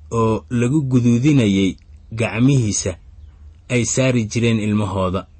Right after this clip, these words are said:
iyagoo sanamkaasi sadaqo u siinaya. Haddaba hadalladii nebiga loo waxyooday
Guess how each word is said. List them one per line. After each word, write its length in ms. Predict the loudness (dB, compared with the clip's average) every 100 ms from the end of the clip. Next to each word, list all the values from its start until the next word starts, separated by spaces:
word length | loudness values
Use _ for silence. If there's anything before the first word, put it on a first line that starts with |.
| -20 -12
iyagoo 400 | -4 -2 0 0
sanamkaasi 720 | -2 -2 -2 -2 -4 -4 0 -2 -2
sadaqo 460 | -6 -4 -6 -6
u 80 | -8
siinaya. 500 | -6 -2 -2 -2 -6 -10 -20 -20 -20 _ -20 -20 -6
Haddaba 400 | -2 0 0 0
hadalladii 580 | -2 -2 0 2 2
nebiga 440 | 4 4 2 0 -4 -6
loo 220 | -2 2 2
waxyooday 600 | 0 -2 -2 0 0